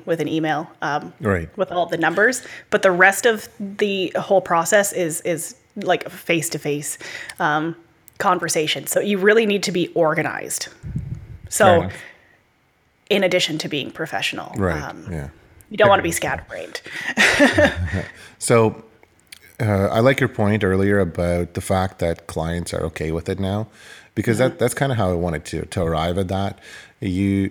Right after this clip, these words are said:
Speaker 2: you don't, uh, necessarily, um, expect everybody to have a meeting space.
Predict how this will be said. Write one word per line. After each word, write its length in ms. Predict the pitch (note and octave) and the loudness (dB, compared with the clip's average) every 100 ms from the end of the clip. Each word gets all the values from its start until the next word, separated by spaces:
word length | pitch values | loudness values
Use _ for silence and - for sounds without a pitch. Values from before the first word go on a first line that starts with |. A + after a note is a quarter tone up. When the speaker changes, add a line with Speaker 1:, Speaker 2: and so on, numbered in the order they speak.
| - - | -6 -6
Speaker 2:
you 100 | G2 | -2
don't, 520 | A2+ A#2 B2 A#2+ A2 | 2 2 0 -2 -2
uh, 200 | G2 F#2+ | 0 2
necessarily, 840 | F#2 - - G#2+ G2+ F#2+ F#2 F2 - _ _ _ | 0 -4 -2 0 2 2 0 -2 -8 _ _ _
um, 420 | F#2 E2 D#2+ E2 - _ _ _ - - | -6 -4 -4 -6 -12 _ _ _ -20 -12
expect 640 | - - - G2 - - - _ - | -10 -8 -2 -2 -2 -12 -18 _ -8
everybody 520 | F2+ F#2+ E2+ F2+ E2+ | -2 -2 -2 -2 -2
to 140 | - F2 | -4 -4
have 240 | F#2+ F#2 | -2 -2
a 60 | F#2 | 0
meeting 300 | F2 E2+ F2 | -2 -4 -8
space. 400 | - - - | -8 -10 -10